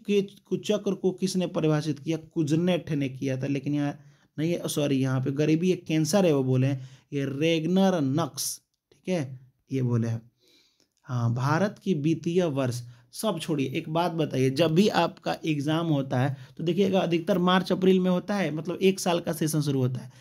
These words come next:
देखो साल की शुरुआत कहते हैं कि जनवरी से साल शुरू हो रहा है, लेकिन नहीं, ऐसा नहीं है। हम लोग का हमेशा साल का या क्लास का शुरुआत देखिए, ये तो मार्च में शुरू होगा, नहीं तो अप्रैल में शुरू होगा, एक साल तक चलेगा। तो भारत की वित्तीय वर्ष भी वही कंडीशन है, एक अप्रैल से लेके अगला साल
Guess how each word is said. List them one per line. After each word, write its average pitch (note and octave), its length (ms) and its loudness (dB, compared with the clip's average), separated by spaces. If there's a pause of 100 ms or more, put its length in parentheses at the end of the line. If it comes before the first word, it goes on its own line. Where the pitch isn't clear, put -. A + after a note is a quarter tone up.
(320)
देखो F#3 200 -2
साल G#3+ 420 4
की C4 160 -2
शुरुआत A#3+ 440 0
कहते A3+ 280 -6
हैं A3+ 100 -6
कि A3+ 80 -2
जनवरी G3+ 440 2
से G#3 120 0
साल F3+ 240 4
शुरू C#3+ 220 0
हो C3+ 60 2
रहा C3 80 2
है, B2+ 60 4
लेकिन F#3 360 4
नहीं, E3+ 400 2 (300)
ऐसा E3 260 -2
नहीं F#3 140 2
है। E3 60 0
हम F3+ 200 2
लोग G#3+ 200 2
का G#3+ 100 2
हमेशा G#3+ 280 -2
साल A3 320 -2
का A3 100 -2
या G#3+ 120 2
क्लास G3+ 360 2
का G3+ 100 -2
शुरुआत F#3+ 320 -2
देखिए, F#3+ 200 -2
ये F3 60 0
तो - 120 -6
मार्च F#3+ 320 0
में G3+ 80 2
शुरू F#3+ 200 4
होगा, F#3+ 240 2 (320)
नहीं E3+ 120 0
तो F3+ 100 2
अप्रैल F3+ 320 4
में F3 100 2
शुरू F3 200 -2
होगा, F3 180 0
एक F#3 260 0
साल F3 300 2
तक D3+ 140 -6
चलेगा। C3 500 -4 (200)
तो E3+ 80 -4
भारत E3+ 300 0
की G#3+ 100 -2
वित्तीय F#3 380 2
वर्ष F3+ 280 2
भी E3 120 2
वही D#3 220 4
कंडीशन C3 440 0
है, C3 120 -2
एक G3 240 2
अप्रैल F#3 340 2
से E3+ 120 -2
लेके F#3+ 260 2
अगला E3+ 360 2
साल E3+ 340 -2